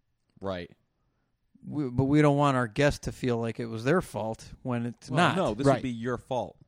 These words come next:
Speaker 3: Right.
Speaker 1: entirely.
Speaker 3: Uh, now,
Speaker 1: As
Speaker 3: speaking of,
Speaker 1: co-hosts.
Speaker 3: speaking of feedback, I'm gonna interrupt our survey analysis.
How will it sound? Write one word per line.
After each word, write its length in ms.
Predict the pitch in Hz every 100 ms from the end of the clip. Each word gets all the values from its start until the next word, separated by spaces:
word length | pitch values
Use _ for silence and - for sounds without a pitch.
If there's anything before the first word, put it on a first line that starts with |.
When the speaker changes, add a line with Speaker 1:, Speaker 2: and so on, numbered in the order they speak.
| _ _ _ _ _
Speaker 3:
Right. 120 | 101
Speaker 1:
entirely. 480 | 120 139 104 - - - _ _ _ _ _ _ _ _ _ _ _ -
Speaker 3:
Uh, 320 | 127 120 120 - _ _ _ _
now, 80 | 135
Speaker 1:
As 60 | 113
Speaker 3:
speaking 320 | - 226 131
of, 80 | 202
Speaker 1:
co-hosts. 300 | 101 - -
Speaker 3:
speaking 400 | - - 151 214
of 80 | -
feedback, 580 | 185 147 123 110 113 - - _ _ _ _ _
I'm 100 | 120
gonna 60 | 117
interrupt 440 | 143 156 160 -
our 80 | 135
survey 600 | - 156 143 139 127 120 - _ _ _ -
analysis. 680 | 127 120 113 - 113 -